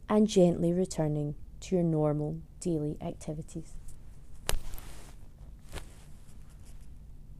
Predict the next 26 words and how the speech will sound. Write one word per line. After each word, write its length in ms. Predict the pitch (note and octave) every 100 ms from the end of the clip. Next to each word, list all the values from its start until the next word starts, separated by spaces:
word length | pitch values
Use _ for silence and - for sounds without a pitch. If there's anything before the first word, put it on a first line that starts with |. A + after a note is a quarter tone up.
| - - - - -
I 140 | E3+ F3
hope 300 | F3+ G#3 G#3
you've 120 | F#3+
enjoyed 580 | F#3 F3 E3+ E3+ G#3 A3+ - -
this 320 | E3+ E3+ -
Yoga 260 | F3+ E3+ F3
Bellies 320 | E3+ D#3+ E3
for 120 | E3+
Pregnancy 560 | - E3 D3+ E3 - E3
baby 360 | E3+ E3 F3+
bonding 460 | F3 D#3+ D#3 D#3 D3+
meditation. 840 | D3+ D3+ D3+ - D#3 - E3+ A3 - - - - - - - -
Again, 420 | E3 E3 F3 E3+ E3+
please 580 | - F#3 G3 G#3+ G#3+
make 260 | A3 F#3+ G3
sure 420 | - - E3+ F3
that 140 | F3 F3
you're 140 | E3
not 240 | E3 F#3
driving 680 | - F#3 F3+ F3 E3+ F3 E3+
or 160 | E3 -
operating 720 | E3 F#3 - G3 A3 - F3+
any 220 | E3+ F3
machinery 600 | F3+ F3 - E3+ E3 D#3
while 320 | D#3 D#3 D3+ C#3+
meditating. 920 | E3 D#3+ E3 E3 - D#3+ - E3 F#3